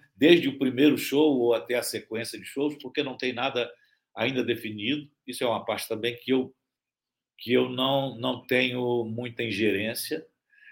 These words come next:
mas o que eu sei é que eu tô feliz pra caramba com o resultado. Tá muito bonito. É, eu tenho ouvido aquelas chamadas cópia de monitor, que, que é, é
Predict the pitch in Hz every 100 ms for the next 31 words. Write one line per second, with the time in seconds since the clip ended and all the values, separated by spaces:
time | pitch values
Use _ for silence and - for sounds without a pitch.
0 | _ 113 135 147 147 156 - - 151 143
1 | - - - 110 127 - 127 127 _ -
2 | - 104 123 120 - - 147 147 120 101
3 | 110 117 113 113 113 - _ _ _ -
4 | 117 107 117 110 104 - 104 107 90 104
5 | - _ _ _ _ _ - 123 107 120
6 | 139 139 107 101 95 104 104 - 104 -
7 | _ _ _ _ 98 101 104 101 101 95
8 | 120 120 127 123 107 110 127 113 - 113
9 | 98 110 110 107 98 - 123 123 113 104
10 | 107 110 113 107 107 101 - _ _ _
11 | _ _ _ - 147 147 - - 160 165
12 | 170 139 123